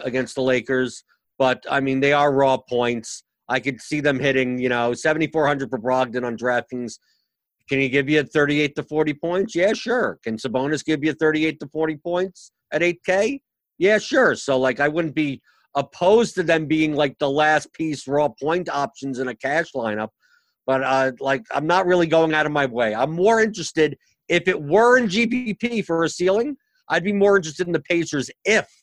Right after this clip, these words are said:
Anthony Davis was out. And that's not because of matchup, but it's more due to the fact that,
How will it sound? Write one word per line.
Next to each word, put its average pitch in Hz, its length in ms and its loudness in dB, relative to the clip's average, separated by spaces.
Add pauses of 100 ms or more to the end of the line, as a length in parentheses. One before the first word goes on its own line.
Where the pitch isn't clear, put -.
(260)
Anthony 151 380 0
Davis 139 420 -2
was 120 140 -6
out. 151 340 0 (360)
And 147 120 -2
that's 180 220 -2
not 190 240 0
because 160 300 0
of 135 80 0
matchup, 147 560 0
but 131 100 0
it's 117 160 -12
more 156 240 2
due 143 300 0
to 147 80 -2
the 139 100 -2
fact 143 320 0
that, 131 200 2